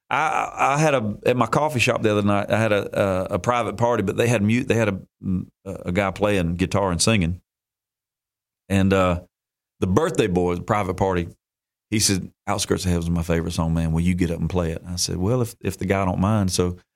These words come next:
I got up and sang "Outskirts." And when I got done, I came back behind the bar, and this lady walks up. She says,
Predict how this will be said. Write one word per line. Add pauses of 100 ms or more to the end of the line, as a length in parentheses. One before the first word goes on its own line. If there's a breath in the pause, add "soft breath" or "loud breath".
(120)
I
got
up
and
sang
"Outskirts." (440)
And
when
I
got
done,
I
came
back
behind
the
bar,
and
this
lady
walks
up.
She
says,